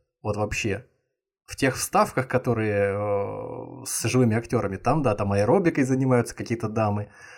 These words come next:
Вот. Это, кстати, тоже такие отсылки на, э, с-, современную культуру, с-, тогдашнюю, когда там аэробика появилась в позднем Советском Союзе, видимо, просто хотя бы на горизонте какая-то.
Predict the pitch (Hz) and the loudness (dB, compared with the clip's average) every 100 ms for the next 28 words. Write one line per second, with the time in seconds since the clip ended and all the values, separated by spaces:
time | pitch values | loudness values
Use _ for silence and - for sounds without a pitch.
0 | - - - 127 117 110 101 117 - - | -20 -20 -18 -4 2 2 0 -4 -4 -2
1 | 104 101 104 98 95 - 101 - 143 127 | -4 0 -2 -2 -4 -2 0 2 0 0
2 | 101 101 101 98 98 104 110 117 120 120 | 0 0 0 0 -2 -4 -6 -10 -12 -14
3 | 123 - 139 - 123 127 123 123 117 127 | -8 -8 -4 0 4 6 6 6 4 2
4 | 127 107 98 - 110 113 107 - 101 98 | 0 -2 -4 -4 0 2 2 0 -8 -8
5 | 98 98 107 117 107 104 101 104 104 101 | -8 -2 2 2 2 -2 -2 -2 -4 -4
6 | 98 - 110 107 104 101 113 107 95 110 | -6 -8 -8 -4 -4 -2 -2 -2 -4 -6
7 | - 104 - 107 110 104 104 101 95 113 | -6 -8 -4 -2 -2 -2 -4 -4 -2 -4
8 | - - - 104 104 107 120 120 113 104 | -4 -8 -4 -2 -2 2 2 4 4 2
9 | 104 101 104 - 123 | -6 -10 -10 -10 -12